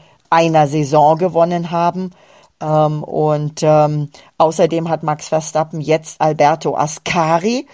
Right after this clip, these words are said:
für die meisten Siege in Folge überholt. Ähm, und er war zweiundzwanzig Sekunden vor seinem Teamkollegen Perez im Ziel.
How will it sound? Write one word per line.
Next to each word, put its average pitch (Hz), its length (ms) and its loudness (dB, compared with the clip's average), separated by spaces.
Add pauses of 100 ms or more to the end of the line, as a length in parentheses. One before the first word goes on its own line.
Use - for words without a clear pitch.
(160)
für - 160 -6
die 196 140 -4
meisten 165 480 -2
Siege 156 340 -4
in 151 160 -4
Folge 165 600 4
überholt. 202 920 0 (500)
Ähm, 185 400 2
und 202 260 -4
er 185 160 0
war 170 380 0 (200)
zweiundzwanzig 151 880 -8
Sekunden 139 680 -12 (180)
vor 170 560 -2
seinem 147 360 -6
Teamkollegen 143 640 -10
Perez 127 480 -12
im 180 180 -12
Ziel. 104 240 -14